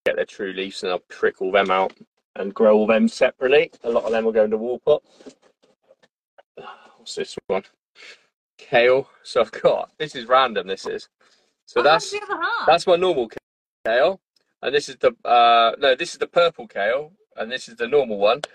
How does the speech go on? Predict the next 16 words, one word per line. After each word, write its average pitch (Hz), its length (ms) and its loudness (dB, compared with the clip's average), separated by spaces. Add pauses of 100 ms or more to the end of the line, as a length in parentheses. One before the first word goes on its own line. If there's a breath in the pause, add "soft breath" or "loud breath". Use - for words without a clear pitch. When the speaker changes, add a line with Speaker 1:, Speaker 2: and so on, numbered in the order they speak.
(180 soft breath)
Speaker 1:
I've 110 120 -2
got 110 160 4
one 123 560 0
seedling 107 520 -8
here. 98 220 -2 (340)
That's 139 240 0
it. 147 240 0 (1120 soft breath)
But 113 120 4
they're 117 120 6
just 110 200 -10
a - 20 -4
lot 117 240 -2
slower 123 260 0 (300)
than 101 280 0
the 92 100 -8
others. 95 320 -8